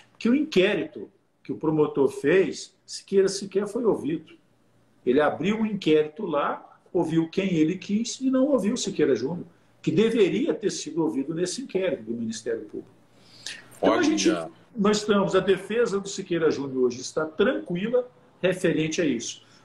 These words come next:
Speaker 1: Mas, pelo fato do Siqueira Júnior ser uma pessoa pública,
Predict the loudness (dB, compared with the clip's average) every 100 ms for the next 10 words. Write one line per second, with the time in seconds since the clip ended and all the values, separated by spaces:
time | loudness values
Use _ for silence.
0 | -2 2 4 2 0 -6 -10 -12 -18 _
1 | _ _ _ 0 4 4 2 2 0 -2
2 | -8 -20 _ -16 -10 -6 2 4 4 0
3 | -6 -4 -2 0 0 -2 0 -2 -2 0
4 | 2 4 2 0